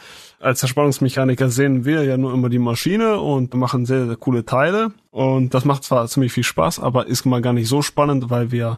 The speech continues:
eine Zeichnung kriegen, dann wird das Teil gefertigt und dann ist alles wunderbar. Du lernst ziemlich viele neue Leute kennen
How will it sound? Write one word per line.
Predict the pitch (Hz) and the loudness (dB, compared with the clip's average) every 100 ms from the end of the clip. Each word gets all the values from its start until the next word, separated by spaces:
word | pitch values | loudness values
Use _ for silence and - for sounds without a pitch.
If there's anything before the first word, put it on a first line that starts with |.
| - 156 | -2 0
eine | |
Zeichnung | 139 147 143 151 131 | 2 2 4 2 2
kriegen, | 151 147 139 | 2 4 4
dann | 131 | 2
wird | 127 | 2
das | 131 | -2
Teil | - 135 | 0 0
gefertigt | 127 135 127 123 - | 0 0 0 -2 -2
und | 120 | -2
dann | 120 | 0
ist | 120 | -4
alles | 107 120 123 | -2 -2 0
wunderbar. | 120 117 117 107 - _ - - - - | 0 2 2 0 -6 _ -20 -20 -14 2
Du | 156 | 4
lernst | 139 113 - | 6 2 2
ziemlich | 131 - | 0 4
viele | 131 | 2
neue | 123 127 123 | 4 4 2
Leute | 127 147 156 | 0 -2 -2
kennen | 156 185 190 | -2 -2 -2